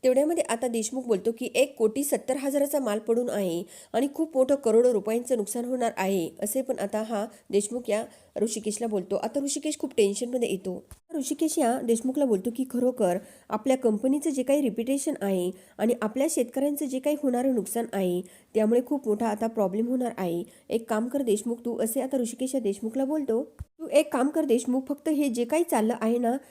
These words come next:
त्यातील थोडंफार सुद्धा का होईना का नानांच्या कानावर जाता कामा नये. नानांना जर हे काही कळलं तर नाना खूप टेन्शन घेतील," असे पण आता ऋषिकेश या देशमुखला बोलतो.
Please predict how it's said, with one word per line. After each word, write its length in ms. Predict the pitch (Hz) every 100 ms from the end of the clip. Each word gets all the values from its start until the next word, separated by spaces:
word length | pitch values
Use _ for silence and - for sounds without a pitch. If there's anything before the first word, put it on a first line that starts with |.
| - -
त्यातील 280 | 220 240 262 - -
थोडंफार 480 | 254 262 320 - 339
सुद्धा 300 | 330 233 240
का 200 | 262 254 - _ -
होईना 360 | 233 269 240
का 160 | 247 247
नानांच्या 400 | 226 208 226 262
कानावर 320 | 233 202 220
जाता 240 | 220 185 208
कामा 260 | 214 226 233
नये. 240 | 170 170 - 320
नानांना 420 | 208 240 302 320
जर 140 | 330 320
हे 140 | 302
काही 200 | 294 247
कळलं 340 | 262 208 208 208 240
तर 60 |
नाना 240 | 233 208 233
खूप 140 | 247 226
टेन्शन 360 | 196 196 254
घेतील," 280 | 226 220 202
असे 200 | 220 269
पण 180 | 269 262
आता 160 | 214 233
ऋषिकेश 400 | 226 233 247 247
या 60 |
देशमुखला 440 | 196 185 190 214 208
बोलतो. 400 | 190 175 175